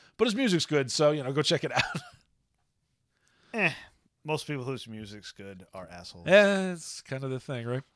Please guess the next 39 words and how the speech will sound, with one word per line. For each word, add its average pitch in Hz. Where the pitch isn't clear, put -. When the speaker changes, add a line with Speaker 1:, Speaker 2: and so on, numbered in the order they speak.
Speaker 2:
It's -
the -
nature 95
of 95
the 90
beast. 104
Speaker 1:
Anyway, 117
the 123
ghost, 131
the 131
robot 139
ghost 127
of 117
Christmas 113
Past 113
for 113
the 104
Future. 104
Funny 113
shit. 104
Check 104
it 95
out. 95
Uh, 92
all 135
right, 175
so, 127
uh, 120
next 120
up, 147
I 131
think 135
we'll, 135
we'll 156
stay 214
on 202
Adult 180
Swim 170
here. 151